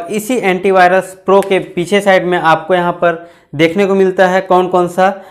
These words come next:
प्रोटेक्शन आपको सेल करता है क्विक हिल। तो एंटीवायरस प्रो है, इंटरनेट सिक्योरिटी है और टे-, टोटल सिक्योरिटी है। आपको तीन तरह का सिक्योरिटी यहाँ पर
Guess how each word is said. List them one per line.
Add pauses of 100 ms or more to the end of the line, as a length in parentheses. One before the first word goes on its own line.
(200)
प्रोटेक्शन
आपको
सेल
करता
है
क्विक
हिल। (420)
तो
एंटीवायरस (100)
प्रो
है,
इंटरनेट
सिक्योरिटी
है
और
टे-,
टोटल
सिक्योरिटी
है।
आपको
तीन
तरह
का
सिक्योरिटी
यहाँ
पर